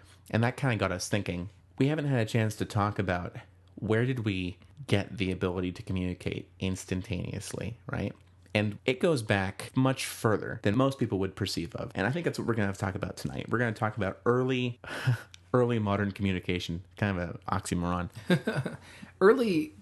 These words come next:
Speaker 2: long-distance communication really is what it is, or effective communication.
Speaker 1: Sure.
Speaker 2: Because obviously, people have been talking to each other for a really long time.
Speaker 1: Sure.
Speaker 2: I find it fascinating, though, that, uh, you know, we strive to find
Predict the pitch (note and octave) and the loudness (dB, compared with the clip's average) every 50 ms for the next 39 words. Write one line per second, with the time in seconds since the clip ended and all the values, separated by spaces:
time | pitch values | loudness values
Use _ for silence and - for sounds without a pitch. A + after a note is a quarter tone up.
0 | - - D3+ C3+ C#3+ D3 C#3 B2 G#2 A#2+ C3+ - - A#2 G2 - - - G2+ F2 | -8 -2 2 6 6 8 6 6 6 4 4 4 4 0 -2 -2 0 -2 -2 -2
1 | E2 - - E2+ E2 - E2 D#2+ F2 G2+ G#2 F#2 E2 D2+ - G2 F2 E2+ E2 F2 | -2 -2 -2 -2 -2 -2 -4 0 2 2 2 2 0 0 0 0 0 0 -2 -2
2 | E2 D#2+ E2+ D#2+ D2+ - - A#2 G#2 - - G2 - - - G2+ F2+ F2 F2 - | -4 -4 -4 -6 -6 -4 -4 -4 -4 -2 -4 -6 -6 -2 -2 -2 -2 -2 -4 -4
3 | F2 F2 E2+ - E2+ D2+ D#2 - - - - - - - D#3 B2+ G#2+ - - - | -4 -4 -4 -4 -8 -8 -10 -12 -14 -6 -2 0 2 4 2 2 0 -4 -10 -20
4 | - - - A2+ G#2 - C3+ A#2+ A2+ A2 A2 G#2+ - - - - - - _ - | -16 -4 -2 -2 2 4 4 6 6 6 4 2 0 -2 -4 -6 -16 -20 _ 0
5 | - - C#3+ D3 D3 B2 A2 G2+ - G#2+ F#2+ F2+ F2 F2+ - - _ - C#3 B2+ | 6 6 6 8 6 4 0 0 0 -2 -2 -2 -4 -6 -10 -14 _ -2 -2 0
6 | B2 A2+ G#2+ F#2 F2+ F2 - A2+ G#2+ G#2 - G#2 F#2+ E2 E2 E2+ - F2+ E2 E2 | 2 2 2 2 0 -4 2 4 4 4 2 0 -6 -6 -6 -4 -4 -4 -4 -4
7 | D#2+ - F2+ E2 D#2 E2+ G#2+ G#2 F2 D#2+ D#2 D2 C2+ C2+ - - - - - B2+ | -6 -6 -6 -6 -2 0 0 0 0 -2 -6 -10 -14 -14 -12 -12 -12 -12 -12 -14
8 | B2 - _ - - - - - - - - G2 G2 - - - - G2 A2+ A2+ | -16 -18 _ -20 -20 -20 -12 -10 -4 0 0 0 0 -2 -10 -8 -2 -2 -2 -2
9 | - - C3 A#2 A2+ G#2+ G2+ - - - - _ - - - - A#2+ A2+ B2 B2 | 0 0 0 0 2 0 -2 -4 -6 -10 -20 _ -20 -16 -2 0 2 2 2 2
10 | - B2 G#2+ G2+ F#2+ F#2 F2+ F2+ F2 F2 E2+ E2+ E2+ E2 E2+ E2+ E2 - - - | 0 -2 -2 -2 -2 -2 -4 -6 -6 -6 -8 -8 -8 -8 -8 -10 -10 -12 -16 -18
11 | - F#2+ F2 E2+ D#2+ D2+ D2 C#2+ - - - _ _ _ _ _ _ _ _ _ | -12 -10 -8 -6 -6 -8 -8 -10 -12 -14 -18 _ _ _ _ _ _ _ _ _
12 | - _ _ _ - - - - _ _ _ _ - - _ - - G#2+ G#2 G2 | -20 _ _ _ -20 -20 -20 -20 _ _ _ _ -20 -20 _ -10 -6 -4 -2 -2
13 | A2 A2 - - - C3 B2 B2+ B2+ - - - - G#2+ G2 F#2+ F#2+ | -2 -2 -2 0 2 4 6 6 4 2 -2 -4 -2 -2 -2 -2 -4